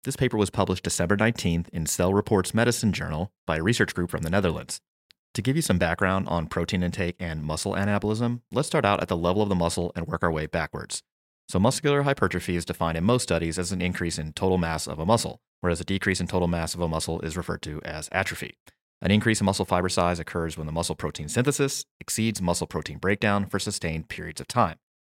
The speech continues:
Now, muscle protein synthesis rates tend to go up in response to dietary protein ingestion and after an exercise session, particularly resistance training. On the flip side, muscle protein breakdown rates tend to go up during exercise and during periods between meals.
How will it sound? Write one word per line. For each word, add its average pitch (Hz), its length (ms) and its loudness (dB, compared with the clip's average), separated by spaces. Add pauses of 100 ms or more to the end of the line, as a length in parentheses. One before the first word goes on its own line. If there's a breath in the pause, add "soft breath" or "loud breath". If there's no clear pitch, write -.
(120)
Now, 92 340 2
muscle 117 260 0
protein 113 300 -2
synthesis 101 500 -4
rates 85 280 -6
tend 98 240 -2
to 104 80 0
go 90 160 4
up 85 160 0
in 87 80 -2
response 85 340 -2
to - 160 -6
dietary 95 500 2
protein 90 360 -2
ingestion 82 580 -4
and 117 300 4
after 87 240 0
an 90 80 2
exercise 90 400 -2
session, - 340 -6 (260)
particularly 120 640 2
resistance 90 400 0
training. 85 320 -8 (440)
On - 60 0
the - 60 0
flip 135 160 4
side, 98 320 2
muscle 87 260 0
protein - 420 -4
breakdown 90 400 2
rates 78 340 -6
tend 87 200 -4
to 85 60 -2
go 82 140 0
up 82 300 0
during 110 240 6
exercise 85 540 -2
and 85 340 -2
during 87 240 0
periods 82 340 -8
between 82 320 -8
meals. - 420 2